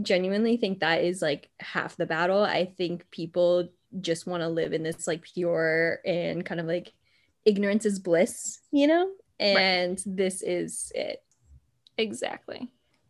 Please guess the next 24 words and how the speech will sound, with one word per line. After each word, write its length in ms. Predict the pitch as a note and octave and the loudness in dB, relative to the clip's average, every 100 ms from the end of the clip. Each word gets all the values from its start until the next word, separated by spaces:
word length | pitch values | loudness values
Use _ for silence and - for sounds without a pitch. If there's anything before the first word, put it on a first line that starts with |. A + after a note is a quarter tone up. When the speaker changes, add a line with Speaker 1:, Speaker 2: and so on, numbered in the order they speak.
| _ | _
Speaker 2:
So 640 | - C4+ C4 B3 A#3+ A#3 - - | 2 6 8 8 8 8 4 0
the 220 | A#3+ A3+ | 4 6
reason 340 | B3+ F4 E4+ | 8 6 6
why 160 | C4 A3+ | 6 6
it's 220 | G#3+ - | 4 0
the 280 | G#3 F#3 F#3+ | 0 0 -2
worst 680 | F#3+ F3+ F3+ F#3 A#3+ C#4+ - | -6 -6 0 6 8 6 4
nuclear 800 | B3+ B3 A#3+ A3+ G#3+ G#3 G3+ A3 B3 - | 2 4 4 4 4 4 2 0 -6 -6
power 640 | A#3 G#3 G3 F#3+ F#3+ F#3+ - _ - | 0 2 4 4 4 0 -6 _ -10
disaster 640 | - A3+ G3 G3 - F#3+ F3+ | -2 2 4 4 2 0 0
in 400 | - G#3 G#3 G3+ | 2 2 2 2
history 580 | G#3+ F#3+ - A#2 B2 D3+ | 0 0 -2 -2 -2 -4
is 580 | - F#3 F3+ F3+ - - - - - - | 0 0 0 -2 -4 -10 -18 -20 -20 -6
because 580 | G#3+ A3+ G#3 G3 F#3+ - - _ | -4 0 2 2 0 -4 -12 _
the 160 | F#3+ G#3+ | 2 4
amount 360 | G#3 G#3 D#4 | 6 4 4
of 160 | G4 F4 | 2 2
radiation 720 | D#4+ D#4 C4+ A3+ A#3 D#4 D#4 | 2 2 0 0 0 0 2
that 160 | C4 G#3+ | 4 4
it 100 | G#3+ | 4
released 580 | A3 G3 G3+ C4+ - | 4 4 2 0 0
in 160 | B3+ B3 | 4 6
the 220 | A3+ G#3+ | 6 4
air 460 | - F#3+ G3 C#4 | 0 0 0 -2